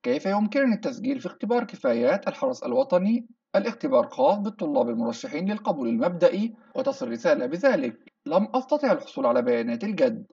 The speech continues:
لابد من إحضار بيانات الجد، ويمكنك مراجعة الأحوال المدنية وإحضار برنت خاص بذلك. أرغب في تعديل البيانات المسجلة بالموقع. يمكنك تعديل البيانات أثناء فترة التسجيل من خلال شاشة تعديل بيانات التسجيل حتى آخر يوم في التسجيل.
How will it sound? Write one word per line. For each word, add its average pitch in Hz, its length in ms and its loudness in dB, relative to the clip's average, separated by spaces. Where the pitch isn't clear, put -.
لابد 151 360 0
من 190 140 2
إحضار 240 300 2
بيانات 151 380 2
الجد، 226 380 0
ويمكنك 254 480 0
مراجعة 240 420 2
الأحوال 226 320 2
المدنية 139 520 0
وإحضار 147 480 4
برنت 127 420 -6
خاص 127 260 0
بذلك. 143 580 0
أرغب 202 320 4
في 247 80 -4
تعديل 233 320 0
البيانات 254 400 2
المسجلة 175 540 -2
بالموقع. 214 680 -2
يمكنك - 340 -8
تعديل 226 300 -2
البيانات 254 440 2
أثناء 262 380 -4
فترة 254 240 -6
التسجيل 220 560 -4
من 226 100 4
خلال 143 320 2
شاشة 175 360 -2
تعديل 131 420 -4
بيانات 123 260 0
التسجيل 131 600 -4
حتى - 300 -4
آخر 262 320 0
يوم 233 240 0
في 285 60 -6
التسجيل. 247 680 -2